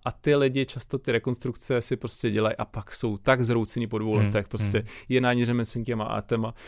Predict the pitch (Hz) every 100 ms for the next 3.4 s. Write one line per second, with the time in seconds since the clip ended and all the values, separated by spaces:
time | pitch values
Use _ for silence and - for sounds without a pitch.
0 | - 98 117 113 110 127 117 117 110 117
1 | - - 135 110 113 113 123 120 123 120
2 | 120 - 110 117 113 110 110 - 123 123
3 | 117 117 135 139